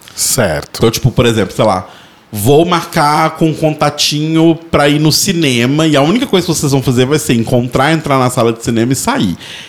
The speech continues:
Speaker 2: Eu não sei se eu considero um date, porque o objetivo principal não foi conversar com a pessoa, o objetivo principal foi ir no cinema. Eu acho que o objetivo principal tem que ser o relacionamento humano ali.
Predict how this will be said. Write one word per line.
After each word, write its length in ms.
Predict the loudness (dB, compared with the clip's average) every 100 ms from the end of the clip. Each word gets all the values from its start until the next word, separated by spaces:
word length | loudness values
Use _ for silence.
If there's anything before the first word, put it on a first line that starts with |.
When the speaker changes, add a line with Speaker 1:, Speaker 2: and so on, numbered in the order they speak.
| -8 -2
Speaker 2:
Eu 80 | 0
não 80 |
sei 120 | 0 0
se 80 |
eu 40 | 0
considero 440 | 0 0 2 2
um 80 | 0
date, 540 | 2 2 2 -2 -6 -8
porque 460 | -2 0 0 -2 -14 -20 -8 -2
o 80 |
objetivo 520 | 0 2 0 0 0 0
principal 800 | 0 0 0 -4 -2 2 2 2
não 140 | 2
foi 160 | 0 0
conversar 640 | 2 2 0 0 0 0
com 80 | 0
a 40 |
pessoa, 360 | 0 0 2 2
o 40 | 2
objetivo 340 | 0 -2 -2
principal 840 | 0 -2 -2 -4 -2 0 2 2 -2 -14 -20 -4
foi 240 | 2 2
ir 60 | 2
no 100 | 0
cinema. 540 | 0 0 0 -2 -8 -12 -20 _ _ _ _ _ _ _ _ -20 _ -20 -10 -2
Eu 80 | 0
acho 100 | 2
que 80 |
o 20 | 0
objetivo 420 | 2 2 0 0
principal 600 | 0 0 -2 0 2 2
tem 140 | 0
que 80 | -2
ser 180 | 2 4
o 60 | 4
relacionamento 760 | 4 2 0 0 0 0 0
humano 360 | 0 0 2 0
ali. 260 | 0 -4